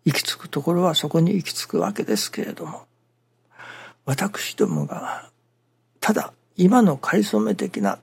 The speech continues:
一時的な助かりではなく、未来永劫にわたっての助かりをいただきたい。たとえどういう中にあってでも、助かっておれれる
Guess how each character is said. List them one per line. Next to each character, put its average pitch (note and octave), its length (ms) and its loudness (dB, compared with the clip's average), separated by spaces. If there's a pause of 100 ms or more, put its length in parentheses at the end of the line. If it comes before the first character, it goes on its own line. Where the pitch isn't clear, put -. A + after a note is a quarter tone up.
(140)
一 - 260 0
時 A#3+ 80 2
的 - 240 -2
な G#3 180 2
助 - 280 -6
か G#2+ 100 0
り - 140 -2
で - 140 -4
は - 120 -2
な - 160 -6
く、 - 180 -20 (520)
未 D#3 180 10
来 G3 300 8
永 G#3+ 240 6
劫 A#3 260 0
に A#3 140 2
わ G#3 140 0
た - 120 -2
っ - 60 -4
て - 260 -2
の B2+ 220 -2 (200)
助 - 280 -2
か G3 80 0
り G#3 140 -2
を - 120 -4
い - 40 -10
た - 140 -6
だ - 120 -2
き - 100 -8
た - 140 -4
い。 - 100 -12 (800)
た C3+ 120 -2
と C#3+ 140 2
え C#3+ 140 6
ど F3 240 6
う E3+ 60 6
い F3 80 6
う F#3 120 6
中 F3 280 2
に - 160 -4
あ G3+ 80 2
っ G#3 80 -4
て - 200 -2
で B3 120 4
も、 C4 220 0 (520)
助 - 280 -2
か - 100 0
っ G#3+ 40 0
て - 320 -6 (100)
お D#3 120 0
れ G#3 140 -2
れ G#3+ 140 -2
る - 140 -12